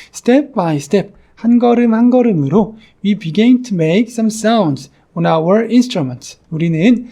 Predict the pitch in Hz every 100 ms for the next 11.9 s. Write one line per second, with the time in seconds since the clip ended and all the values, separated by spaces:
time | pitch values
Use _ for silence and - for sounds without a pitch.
0 | - _ 170 170 190 202 214 185 139 208
1 | 196 208 208 208 156 143 196 175 156 202
2 | 294 - _ - 214 208 226 233 165 -
3 | - - _ - 165 202 214 208 240 262
4 | 240 175 214 190 - _ 165 131 143 160
5 | 190 190 180 175 151 143 208 285 294 -
6 | - - 220 214 - 139 127 165 143 _
7 | - 262 254 214 185 190 180 180 175 240
8 | 254 208 143 139 185 180 - 226 247 254
9 | 240 135 - 170 - _ - - - -
10 | 185 190 - 294 302 226 170 180 165 135
11 | - _ _ - 170 165 247 240